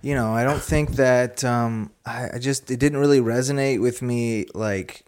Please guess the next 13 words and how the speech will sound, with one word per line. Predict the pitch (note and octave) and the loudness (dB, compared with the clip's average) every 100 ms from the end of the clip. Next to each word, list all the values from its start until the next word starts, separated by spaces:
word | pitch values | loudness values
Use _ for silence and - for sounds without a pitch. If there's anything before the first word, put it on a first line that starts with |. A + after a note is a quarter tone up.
| - | -16
if | A2 | -4
we | C#3 | 0
wanna | D3+ D3 | 2 2
talk | D#3 C#3 | 2 2
about | C3 B2 A#2+ G#2+ - _ _ _ _ _ _ _ | 4 4 4 2 -4 _ _ _ _ _ _ _
characters | - C3 A#2 A2+ A#2 A2+ G#2+ - _ _ _ _ _ _ - - | -2 0 2 0 -2 -2 -6 -14 _ _ _ _ _ _ -20 -6
dying | B2 A2 A2+ A2 | 0 0 0 -2
off | G2+ G2+ | -2 -4
or, | G#2 | -4
like, | G#2 | -4
funeral | G2+ A2+ G#2+ F#2+ E2+ E2 | -6 -4 -2 -2 -4 -8
scenes, | - D#2+ D#2 F2 | -10 -10 -10 -8
right? | F#2 G#2 | -4 -4